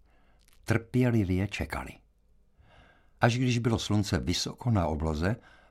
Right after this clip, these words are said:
promluvil k nim z hradeb komoří. „Princezna se provdá za toho z vás, kdo splní tři náročné úkoly.“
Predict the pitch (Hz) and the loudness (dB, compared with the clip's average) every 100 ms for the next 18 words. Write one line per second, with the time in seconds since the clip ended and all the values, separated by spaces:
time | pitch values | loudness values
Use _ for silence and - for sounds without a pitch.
0 | _ - 90 104 107 110 101 92 90 90 | _ 0 2 4 4 0 0 0 2 2
1 | 71 64 78 80 90 - 90 71 - - | -2 -2 0 0 -2 0 0 0 -8 -14
2 | - _ _ _ _ _ - _ _ _ | -20 _ _ _ _ _ -20 _ _ _
3 | _ - 82 110 104 110 101 107 - 107 | _ -6 0 2 4 2 4 4 4 2
4 | 104 95 104 98 107 - 113 113 101 113 | 2 6 6 8 4 2 2 4 8 8
5 | 110 - - - - - 87 - - 104 | 8 4 -6 -10 -8 -2 0 0 2 2
6 | 104 101 95 - - - 127 143 - - | 4 4 2 -2 -10 0 2 2 -2 -8
7 | 78 101 120 113 117 - 90 104 - 110 | 2 8 8 8 4 2 0 0 2 0
8 | - 73 65 | 2 -4 -4